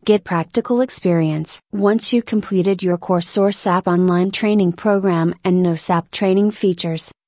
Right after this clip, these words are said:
you must start applying for different jobs or internships.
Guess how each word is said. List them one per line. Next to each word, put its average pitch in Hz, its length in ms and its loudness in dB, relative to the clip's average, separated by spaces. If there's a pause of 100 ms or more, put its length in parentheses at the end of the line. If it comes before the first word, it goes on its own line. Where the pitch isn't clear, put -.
you 196 160 0
must 196 360 0
start 175 260 0
applying 175 480 0
for 247 180 -2
different 175 400 -2
jobs 170 460 -2
or 190 100 -4
internships. 175 880 -2